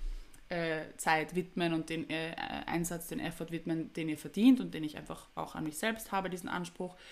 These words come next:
Ich kann euch Jänner zweitausenddreiundzwanzig anbieten. Und das ist okay.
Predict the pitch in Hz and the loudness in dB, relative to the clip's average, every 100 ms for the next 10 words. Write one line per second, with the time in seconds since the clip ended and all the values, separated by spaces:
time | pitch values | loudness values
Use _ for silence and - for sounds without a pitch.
0 | - - - - 196 - 175 180 170 156 | -18 -18 -20 -12 -8 2 6 6 4 2
1 | 156 170 175 - 151 190 147 143 156 151 | 2 0 -2 -6 -6 -6 -6 -6 -8 -12
2 | - - - - 160 - - - - 170 | -10 -10 -12 -14 -16 -16 -20 -20 -14 -10
3 | 165 180 - - - 196 | -10 -8 -10 -12 -12 -12